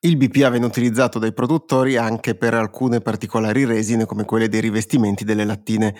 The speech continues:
di alluminio, che servono per evitare che gli alimenti entrino direttamente in contatto con il metallo. Poi spesso su tutti questi contenitori c'è anche l'indicazione se sono presenti o non presenti i B P A, e adesso capiremo anche perché, visto che ci troviamo in un campo particolare che è quello dei materiali che sono a contatto con il cibo e che quindi possono rilasciare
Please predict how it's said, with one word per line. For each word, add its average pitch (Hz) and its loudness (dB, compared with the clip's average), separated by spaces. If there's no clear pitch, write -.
di 117 -2
alluminio, 113 2
che 127 -4
servono 113 0
per 113 -4
evitare 113 0
che 110 -6
gli 104 -6
alimenti 120 2
entrino 113 0
direttamente 107 -2
in 120 2
contatto 107 -4
con 113 0
il 113 2
metallo. 104 -4
Poi 113 -2
spesso 113 -2
su - -12
tutti 117 -2
questi 117 -2
contenitori 110 0
c'è - -4
anche 107 -4
l'indicazione 104 -4
se 98 -4
sono 107 -4
presenti 104 -2
o - -2
non 101 -2
presenti 104 -2
i 107 -2
B 104 -2
P 110 0
A, 107 4
e 110 -2
adesso 107 -2
capiremo 113 0
anche 107 -4
perché, 131 -2
visto 120 0
che 107 -2
ci 110 -4
troviamo 127 2
in 117 4
un 107 -2
campo 110 -2
particolare 113 -2
che 110 -6
è 107 -6
quello 120 0
dei 113 0
materiali 117 0
che 127 -6
sono 185 0
a 110 -4
contatto 107 -6
con 107 -4
il 107 -4
cibo 110 -4
e - 0
che 151 0
quindi 131 2
possono 113 -2
rilasciare 110 0